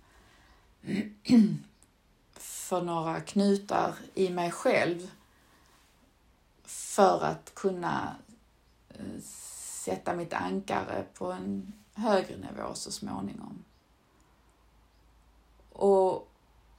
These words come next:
när är det jag är fri från allt det här? När är det jag levlar till nivå ett, liksom? Vad är det som händer? Vad är det när jag är ute och cyklar i, i min självsamhet? Eller är det när jag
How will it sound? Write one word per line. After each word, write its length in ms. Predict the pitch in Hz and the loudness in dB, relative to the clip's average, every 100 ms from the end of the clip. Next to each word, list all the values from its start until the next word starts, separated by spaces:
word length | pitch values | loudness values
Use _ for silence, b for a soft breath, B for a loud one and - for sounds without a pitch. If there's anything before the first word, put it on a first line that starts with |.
| _ _ - | _ _ 0
när 320 | 220 226 202 | 4 6 6
är 200 | 202 190 | 6 4
det 100 | 185 | 2
jag 460 | 185 175 160 - | 4 4 4 2
är 120 | 175 196 | -2 -8
fri 640 | - - 220 - 156 170 | -8 0 4 4 2 -6
från 260 | - 175 175 | -4 -2 0
allt 300 | 170 170 - | -2 -4 -10
det 60 | |
här? 340 | 165 - 101 202 | -2 0 0 2
När 220 | 208 190 | 4 4
är 160 | 196 | 2
det 60 | 185 | 2
jag 280 | 185 170 165 | 0 0 0
levlar 500 | 170 170 170 170 - | 0 0 0 -4 -4
till 160 | - - | -8 -8
nivå 400 | 131 - - - | -6 -6 -6 -8
ett, 440 | - 55 - - - | -10 -12 -14 -18 -16
liksom? 280 | - - - 190 | -14 -12 -10 -4
Vad 240 | 208 196 | 0 2
är 300 | 196 190 180 | 0 -2 -4
det 120 | 165 | -8
som 260 | 160 - - | -8 -8 -8
händer? 540 | 175 - - - - - - | -8 -8 -6 -6 -8 -12 -16
Vad 280 | 202 196 196 202 | -8 -6 -6 -4
är 140 | 202 | -4
det 120 | 190 | -4
när 200 | 185 185 | -8 -8
jag 160 | 185 185 | -6 -4
är 40 | |
ute 240 | 190 185 - | -4 -6 -10
och 80 | |
cyklar 560 | 160 - - - 62 60 | -8 -10 -8 -6 -4 -4
i, 300 | 62 58 - - b b b b b b _ | -8 -10 -14 -18 b b b b b b _
i 140 | - | -12
min 200 | 170 170 | -10 -8
självsamhet? 1000 | 160 165 170 - - 160 - - - - | -6 -4 -4 -4 -4 -6 -8 -10 -12 -12
Eller 260 | - 185 180 | -10 -8 -6
är 160 | 190 180 | -6 -6
det 100 | 175 | -6
när 260 | 170 170 | -8 -8
jag 400 | 165 - - 170 | -6 -6 -8 -12